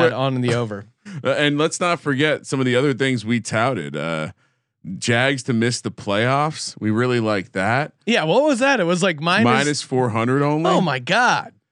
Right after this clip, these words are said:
Speaker 1: Uh, we, we both really liked, uh, different variations of putting the Jags as the last place
Speaker 2: Yes.
Speaker 1: team in the division, plus four hundred.
Speaker 2: So fun.
Speaker 1: <laughs> They were plus four hundred to be the last place team in their division.
Speaker 2: What? It made no sense.
Speaker 1: What is going on? Like, I can't wait to cash that ticket.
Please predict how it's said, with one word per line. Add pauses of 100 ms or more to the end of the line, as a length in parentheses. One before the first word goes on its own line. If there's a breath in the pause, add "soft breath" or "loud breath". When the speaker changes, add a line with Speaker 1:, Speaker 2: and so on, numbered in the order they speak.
(200)
Speaker 1:
Uh,
we,
we
both
really
liked,
uh,
different
variations
of
putting
the
Jags
as
the
last
place
Speaker 2:
Yes.
Speaker 1:
team
in
the
division,
plus
four
hundred.
Speaker 2:
So
fun.
Speaker 1:
<laughs> (200)
They
were
plus
four
hundred
to
be
the
last
place
team
in
their
division.
Speaker 2:
What?
It
made
no
sense.
Speaker 1:
What
is
going
on?
Like,
I
can't
wait
to
cash
that
ticket.